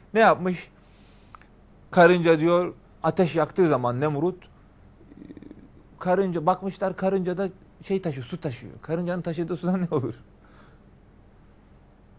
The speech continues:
Demişler ki, "Yahu sen ne yapıyorsun?" "Su taşıyorum." E demiş, "Senin to-,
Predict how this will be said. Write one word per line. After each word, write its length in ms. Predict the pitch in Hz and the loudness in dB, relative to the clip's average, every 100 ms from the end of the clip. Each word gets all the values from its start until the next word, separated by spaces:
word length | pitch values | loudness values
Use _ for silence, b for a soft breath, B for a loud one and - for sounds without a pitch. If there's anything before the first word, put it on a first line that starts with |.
| - - - - | -20 -20 -20 -8
Demişler 520 | 143 165 156 - 180 | -6 -6 -8 -8 -8
ki, 240 | 170 151 120 - - - - - - - - - - - - - - - - - - 113 78 - - - - 131 | -8 -12 -14 -20 -20 -20 -20 -20 -20 -20 -20 -20 -20 -20 -20 -20 -20 -20 -20 -20 -20 -18 -18 -18 -20 -20 -20 -2
"Yahu 340 | 123 165 170 | 4 6 4
sen 200 | 185 185 | 0 0
ne 60 | 233 | 0
yapıyorsun?" 420 | 269 208 156 143 | 0 -2 -6 -6
"Su 200 | - 220 | -4 0
taşıyorum." 500 | 165 - 107 95 - - - - - - - - - - - - - - B B B B - | 0 -2 -12 -14 -18 -20 -20 -20 -20 -20 -20 -20 -20 -20 -20 -20 -20 -20 B B B B -14
E 100 | 107 | -6
demiş, 200 | 139 156 | -6 -4
"Senin 220 | 170 175 | -4 -4
to-, 180 | 160 | -6